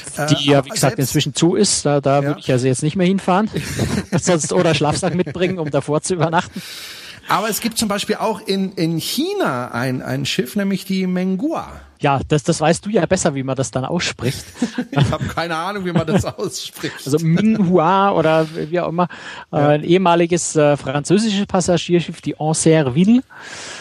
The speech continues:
Speaker 2: von, äh, Charles de Gaulle persönlich in Dienst gestellt neunzehnhundertzweiundsechzig, war als,
Speaker 1: Mhm.
Speaker 2: äh, Linienschiff zwischen Marseille und Casablanca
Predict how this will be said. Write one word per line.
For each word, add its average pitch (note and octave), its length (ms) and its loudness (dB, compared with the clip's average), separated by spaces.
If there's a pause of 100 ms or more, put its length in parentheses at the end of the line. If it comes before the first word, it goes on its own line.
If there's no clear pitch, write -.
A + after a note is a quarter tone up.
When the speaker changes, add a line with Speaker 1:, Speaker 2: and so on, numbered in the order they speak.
(140)
Speaker 2:
von, C#3 360 0
äh, C#3 440 6
Charles D#3+ 280 4
de D#3+ 100 4
Gaulle F#3 320 6 (180)
persönlich F#3 480 2
in E3 80 -4
Dienst G3+ 300 -2
gestellt F3 360 2
neunzehnhundertzweiundsechzig, D#3+ 1120 2
war C#3 280 2
als, - 320 0
Speaker 1:
Mhm. C3+ 60 6
Speaker 2:
äh, C3 260 4
Linienschiff F3 640 4
zwischen C#3+ 300 0
Marseille C3+ 340 4
und C3+ 140 -2
Casablanca C3+ 720 2